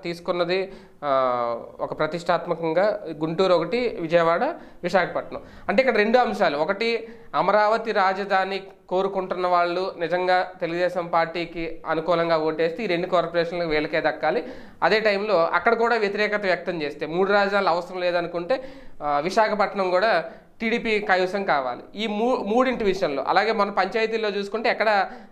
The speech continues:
అమరావతి ఎఫెక్ట్ పెద్దగా కనిపించినట్టు ఏం లేదు. ఇక్కడ ఈ ఎన్నికల్లో ఆ ఎఫెక్ట్ ఏమన్నా కనిపిస్తుందా? ఒకవేళ అటువంటిది ఏమన్నా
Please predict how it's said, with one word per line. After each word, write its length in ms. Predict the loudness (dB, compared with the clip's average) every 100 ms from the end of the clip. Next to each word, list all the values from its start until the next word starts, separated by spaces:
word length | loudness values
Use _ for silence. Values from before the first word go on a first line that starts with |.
| -4
అమరావతి 480 | 0 2 2 0 -2
ఎఫెక్ట్ 260 | -4 -2
పెద్దగా 240 | -2 0 0
కనిపించినట్టు 640 | 0 -4 -6 -4 -2 -2
ఏం 140 | -2
లేదు. 200 | -2 -6 -10 -18 -16
ఇక్కడ 240 | -2 2 2
ఈ 160 | 4
ఎన్నికల్లో 600 | 4 4 2 2 2 2 2
ఆ 120 | 2 2
ఎఫెక్ట్ 360 | 2 -2 -2
ఏమన్నా 180 | 0 0
కనిపిస్తుందా? 560 | 0 -2 -4 -6 -2 0
ఒకవేళ 380 | 0 0 2
అటువంటిది 440 | 2 2 -2 0 2
ఏమన్నా 340 | 2 2 -2